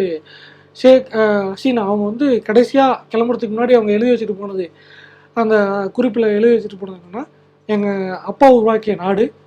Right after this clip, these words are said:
அந்த நாட்டுல நான் இருந்திருக்கேன், நான் வந்து மீண்டும் வருவேன்" அப்படிங்கிற ஒரு கருத்தை பதிவு பண்றாங்க. ஆனா அவருடைய மகன் வந்து, "இந்த நாட்டுக்காக நான் இழந்ததெல்லாம் போதும், எங்களுக்கு தேவையில்லை, வரப்போறது இல்லை"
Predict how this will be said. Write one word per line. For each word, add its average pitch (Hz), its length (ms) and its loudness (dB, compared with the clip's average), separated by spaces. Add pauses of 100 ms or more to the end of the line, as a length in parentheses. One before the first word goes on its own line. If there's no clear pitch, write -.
(360)
அந்த 214 180 0
நாட்டுல 233 220 2
நான் 226 240 0
இருந்திருக்கேன், 240 460 -2 (520)
நான் 285 180 6
வந்து 262 180 0
மீண்டும் 285 340 2
வருவேன்" 226 420 4 (120)
அப்படிங்கிற 202 360 -2
ஒரு 233 160 4
கருத்தை 190 300 -4
பதிவு 185 240 -4
பண்றாங்க. 170 420 -18
ஆனா 247 180 -4
அவருடைய 220 320 0
மகன் 226 160 -4
வந்து, 220 240 -4 (400)
"இந்த 220 160 -2
நாட்டுக்காக 247 380 2
நான் 233 200 -2
இழந்ததெல்லாம் 220 460 -2
போதும், 208 360 -2
எங்களுக்கு 202 280 -4
தேவையில்லை, 208 320 -2
வரப்போறது 196 480 -6
இல்லை" 180 220 -12